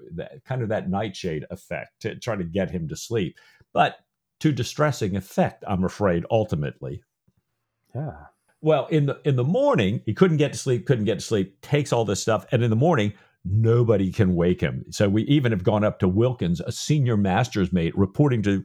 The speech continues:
Speaker 1: First Lieutenant Harding that, you know, he can't get Stephen up. He said, you know, "We tried to, you know,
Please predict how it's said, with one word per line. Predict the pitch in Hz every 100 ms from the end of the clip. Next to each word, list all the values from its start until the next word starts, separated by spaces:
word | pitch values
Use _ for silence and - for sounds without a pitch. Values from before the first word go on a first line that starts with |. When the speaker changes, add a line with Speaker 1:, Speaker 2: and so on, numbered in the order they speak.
| _
Speaker 1:
First | - 117 -
Lieutenant | 92 95 - 196 113 78 - - - - -
Harding | - 170 107
that, | 110 104 -
you | 131
know, | 95
he | 98 170
can't | - - 92 92 - _
get | - 82 - _
Stephen | - - - - 76 - 156 _ _
up. | 180 190 - _ _ _ _
He | 110
said, | 104 110 92
you |
know, | 101
"We | 82
tried | 80 - 123 131
to, | 104 92
you | 98
know, | 87